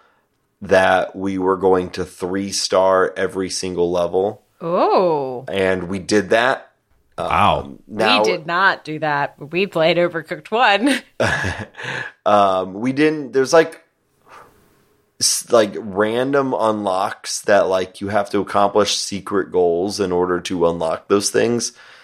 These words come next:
Speaker 1: We didn't really bother with, like, looking up the secret goals.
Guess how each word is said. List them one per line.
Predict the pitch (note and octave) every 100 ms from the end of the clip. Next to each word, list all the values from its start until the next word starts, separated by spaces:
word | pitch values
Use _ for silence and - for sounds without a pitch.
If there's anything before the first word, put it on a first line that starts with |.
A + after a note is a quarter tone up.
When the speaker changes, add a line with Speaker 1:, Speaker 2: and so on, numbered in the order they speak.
| _ -
Speaker 1:
We | G#2
didn't | A#2 C#3+
really | C3+ A#2
bother | F#2 F#2 G2 G2
with, | F#2+ F#2 F2+
like, | F2 F2+
looking | F2+ F2+ F#2 G2 F2+
up | F2+ E2+ -
the |
secret | F2+ F#2+ E2+ F2 E2
goals. | F2 F2+ F2+ F2 -